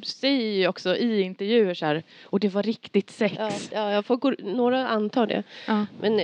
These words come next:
Speaker 2: men jag har, eh, vänner i porrbranschen som var besvikna,
Speaker 1: Mm.
Speaker 2: som var bara så här, "Ah, vilket fusk, så får jag riktigt rest nästa gång", liksom.
Speaker 1: Mm.
Speaker 2: <laughs> Men då måste man ju ha porrskådisar, så det blir ju en
Speaker 1: Mm.
Speaker 2: helt annan grej.
Speaker 1: Mm. Ehm,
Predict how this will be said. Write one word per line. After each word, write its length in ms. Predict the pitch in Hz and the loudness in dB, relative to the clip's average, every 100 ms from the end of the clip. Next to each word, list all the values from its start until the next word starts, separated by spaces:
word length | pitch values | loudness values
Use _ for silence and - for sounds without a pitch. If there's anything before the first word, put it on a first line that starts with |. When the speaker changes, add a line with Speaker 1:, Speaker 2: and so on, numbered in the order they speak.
| 170 | 0
Speaker 2:
men 140 | 214 226 | 0 2
jag 120 | 233 | 0
har, 460 | 262 277 247 220 - | 2 2 2 0 0
eh, 320 | 214 208 202 | 2 2 2
vänner 420 | 214 208 247 262 | 0 2 2 2
i 80 | 214 | 0
porrbranschen 760 | - 190 185 226 240 220 156 185 | 0 0 2 2 0 -2 -6 -6
som 240 | 185 190 | -6 -4
var 140 | 185 | -4
besvikna, 560 | 180 196 233 226 214 196 | -4 -2 2 2 0 -4
Speaker 1:
Mm. 120 | - | -6
Speaker 2:
som 140 | 196 180 | -4 -2
var 140 | 180 | 0
bara 120 | 180 190 | -2 -2
så 120 | - | -2
här, 60 | - | 0
"Ah, 60 | 214 - - | -2 -6 -6
vilket 360 | 180 170 190 - | -6 -4 -6 -6
fusk, 560 | - 240 208 - - | 0 0 0 -6 -12
så 200 | - - | -8 -6
får 160 | 202 208 | 0 2
jag 120 | 196 196 - - - | 2 -2 -12 -18 -2
riktigt 460 | 180 - - 208 | -2 -2 -4 0
rest 240 | 190 202 214 | 0 0 2
nästa 320 | 202 196 220 | 0 2 -2
gång", 220 | 196 202 | 0 -2
liksom. 220 | 202 196 196 190 | -2 -6 -4 -2
Speaker 1:
Mm. 140 | 220 | 0
Speaker 2:
<laughs> 680 | 254 254 - - - - - | 0 -2 -6 -16 -14 -10 -6
Men 100 | 220 | -2
då 80 | 233 | 0
måste 240 | 285 269 | 0 0
man 80 | 269 | 0
ju 60 | |
ha 60 | 254 | 0
porrskådisar, 1000 | 220 262 226 208 - 294 277 220 - 202 | 0 -2 -2 -4 -4 0 0 0 0 0
så 200 | 208 214 | 0 -4
det 100 | 208 | -4
blir 140 | 220 | -4
ju 40 | 233 | -2
en 60 | |
Speaker 1:
Mm. 80 | 220 | 0
Speaker 2:
helt 140 | 202 | -2
annan 180 | 190 190 | -2 -2
grej. 240 | 196 208 196 - | -2 -4 -8 -4
Speaker 1:
Mm. 280 | 233 226 247 - - - - _ - - - - - | -2 0 -2 -10 -20 -20 -20 _ -20 -20 -20 -20 -20
Ehm, 800 | - 226 220 220 214 208 214 214 | -4 -2 2 2 2 0 -2 -4